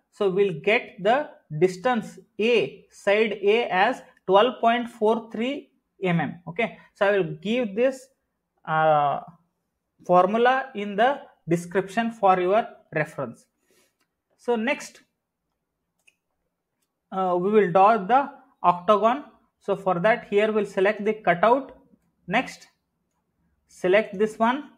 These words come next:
So here we have to create the octagon. So as we know, the distance is twelve point four three. So we'll select line, type twelve point four three, press enter. Okay,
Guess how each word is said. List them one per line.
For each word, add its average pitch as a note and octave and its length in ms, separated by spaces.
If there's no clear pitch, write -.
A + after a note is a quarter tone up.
So G#3+ 180
here A3+ 280
we A#3 120
have A3 240
to A3+ 60
create G#3 440
the C4+ 200
octagon. D#3+ 460
So G3+ 120
as G#3 300
we G#3+ 140
know, G#3+ 640
the F#3 200
distance A3 520
is A3+ 100
twelve G3+ 340
point A3 220
four G#3 340
three. C4 360
So F#3+ 180
we'll F#3+ 240
select G#3 440
line, G#3+ 440
type G#3 280
twelve G3+ 300
point G#3+ 340
four G3+ 300
three, C4 380
press G3+ 300
enter. A3 520
Okay, A3+ 400